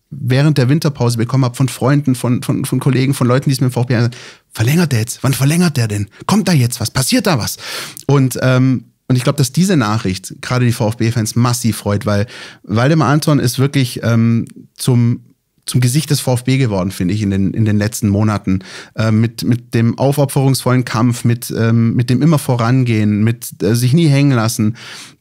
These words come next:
den, den letzten Tropfen Schweiß auf dem Platz lassen. Und das finde ich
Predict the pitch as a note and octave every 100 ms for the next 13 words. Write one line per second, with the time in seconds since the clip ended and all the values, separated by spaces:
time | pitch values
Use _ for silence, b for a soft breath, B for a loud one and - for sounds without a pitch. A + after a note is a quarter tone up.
0 | - B2+ B2 B2 B2+ B2 D3 - D3 C#3
1 | B2+ D3 - A2 B2+ C3 A#2 B2 A2+ A2
2 | - G#2+ G2 G#2 B B B B B B2+
3 | B2 A#2 - - - - A#3+ B3+ - -
4 | F#3+ F#3 - G#3+ -